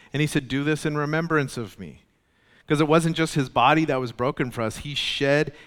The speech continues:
his blood. And God's word tells us that it was the, the shedding of blood which was required for the remission of sin.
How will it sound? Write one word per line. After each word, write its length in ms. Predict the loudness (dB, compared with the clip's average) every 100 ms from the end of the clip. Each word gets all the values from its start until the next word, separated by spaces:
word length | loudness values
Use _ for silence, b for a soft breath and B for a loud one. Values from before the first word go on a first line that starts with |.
| B
his 260 | 0 0
blood. 540 | -2 -2 0 0 -4 -12 _ _ _ _ _ _ _ _ _ _ _ _ _ _ _ _ -4
And 220 | 0 0 -4 B
God's 320 | 8 10 8 6
word 280 | 4 4
tells 300 | 4 6 6
us 160 | 4 4
that 140 | 4
it 80 | 4
was 160 | 2 0
the, 180 | 0 0 B
the 80 | -4
shedding 460 | 0 4 6 6 4
of 200 | 0 0
blood 400 | 4 6 4 0
which 160 | -4
was 140 | -4 -2
required 480 | -4 0 2 2
for 80 | 0
the 100 | -2
remission 460 | -2 -2 -4 -4 -6
of 120 | -6
sin. 400 | -6 -6 -6